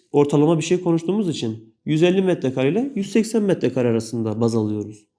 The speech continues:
Bu da, e, malzemeli ve işçilik, cam yünü de dahil olmak üzere ortalama metrekaresi bin beş yüz, bin altı yüz T L arası. Tabii bunların hiçbirinde K D V yok arkadaşlar. K D V'yi sonradan ekleyeceğim ben size.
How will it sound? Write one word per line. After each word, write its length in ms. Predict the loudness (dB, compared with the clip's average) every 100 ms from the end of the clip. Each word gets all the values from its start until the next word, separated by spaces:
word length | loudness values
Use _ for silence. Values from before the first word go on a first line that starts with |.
| _ _ _ _ _ 0
Bu 120 | 4
da, 360 | 4 2 -6 -16 _ _ -2
e, 220 | 2 4
malzemeli 520 | 4 4 4 4 4
ve 160 | 4 2
işçilik, 360 | 0 0 0 2
cam 240 | 2 4
yünü 200 | 2 2
de 60 | 2
dahil 220 | 2 2
olmak 320 | 2 0 -2
üzere 400 | -2 -2 -2 -6 -10
ortalama 500 | -4 -2 0 -2 0
metrekaresi 880 | 2 2 2 -2 0 -2 -2 -4 0
bin 200 | 0 2
beş 180 | 2 2
yüz, 180 | 0 0
bin 80 | 0
altı 260 | 0 0
yüz 160 | -4 -4
T 140 | -4
L 140 | -6 -10 -18 _ -10
arası. 460 | -6 -6 -6 -10 -12 -20 _ _ _ -20 _ 2
Tabii 220 | 2 4
bunların 240 | 4 2
hiçbirinde 460 | 2 -2 0 2 0
K 180 | 0 0
D 120 | 2
V 60 |
yok 160 | 4 2
arkadaşlar. 640 | -2 -4 -6 -6 -12 -16 _ -6
K 120 | -2
D 100 | 2
V'yi 100 | 2
sonradan 360 | 0 0 0 2
ekleyeceğim 480 | 0 -2 -8 -6 -6
ben 120 | -8
size. 280 | -8 -10